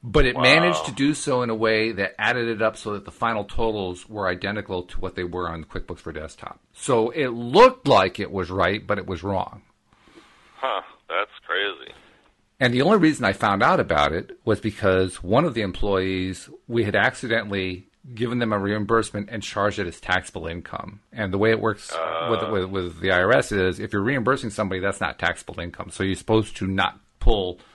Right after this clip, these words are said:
Speaker 1: Social Security and Medicare and so forth on that income. Well, we had. It was, like, ninety-three dollars. You know, it was a small amount of money, but
Speaker 2: Yeah,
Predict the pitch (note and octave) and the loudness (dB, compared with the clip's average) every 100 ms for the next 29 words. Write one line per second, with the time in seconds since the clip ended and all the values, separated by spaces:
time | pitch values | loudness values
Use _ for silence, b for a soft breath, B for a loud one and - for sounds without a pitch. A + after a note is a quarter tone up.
0 | b - A#2 - - A2+ G#2 G2 F2+ F2+ | b -4 -4 -4 -8 -4 -2 -4 -4 -4
1 | F#2 - D#2+ D#2+ F2 F2 - D#2+ D#2+ _ | -4 -8 -12 -8 -8 -8 -8 -8 -8 _
2 | b b b b A#2+ G2 G2 F2+ A#2 A#2 | b b b b -4 -2 -2 -4 -6 -10
3 | C#2+ E2+ G#2+ A2 - C3+ - - - _ | -10 0 2 2 0 -4 -8 -14 -20 _
4 | B B B F3 F3 G3 - D#3 D#3 C3 | B B B 0 4 4 4 2 0 -2
5 | C#3 B2+ A2 F#2+ - F2 E2+ G2 F#2 - | 0 2 2 0 -4 -4 -4 -4 -6 -8
6 | C#3+ C#3+ G2 G2 G#2 F2+ A#2+ A2+ E2+ F2 | -6 -4 -2 2 2 2 0 0 -2 2
7 | F#2+ - G2 F2+ | 2 4 0 0